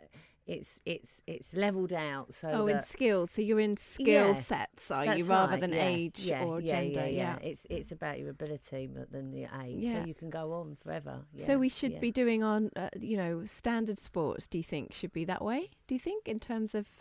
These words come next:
Speaker 2: a skill? Do you think that's a, the better way for people to compete against each other, where you're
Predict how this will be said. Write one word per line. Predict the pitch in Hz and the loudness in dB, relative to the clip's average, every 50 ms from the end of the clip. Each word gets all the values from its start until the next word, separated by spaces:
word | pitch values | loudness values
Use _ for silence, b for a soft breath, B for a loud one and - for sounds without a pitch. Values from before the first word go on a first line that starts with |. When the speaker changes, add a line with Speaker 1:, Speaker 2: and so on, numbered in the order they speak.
| - - | -12 -10
Speaker 2:
a | 220 226 | -10 -10
skill? | - - - 262 277 311 320 | -10 -4 0 0 2 2 0
Do | - 262 | -2 -4
you | |
think | - - - - | -6 -4 -6 -8
that's | - - - | -6 -6 -6
a, | 190 - - | -6 -8 -10
the | - 185 - 220 214 | -12 -4 -2 -2 -2
better | - - 226 214 214 214 | 0 0 2 2 4 4
way | 208 214 214 214 220 | 4 4 4 4 2
for | - 220 | 0 -2
people | - - 226 220 - 214 | -2 -2 -2 -2 -2 -4
to | - 202 | -6 -4
compete | - 202 185 - - 233 233 - | -4 -2 -2 0 0 0 0 0
against | - - 247 233 175 - - | -2 -2 -4 -4 -4 -6 -8
each | - - - | -10 -8 -8
other, | 247 233 - 294 294 | -6 -4 -2 -2 0
where | 247 214 190 | 0 0 0
you're | 190 196 196 190 190 | 2 2 2 2 2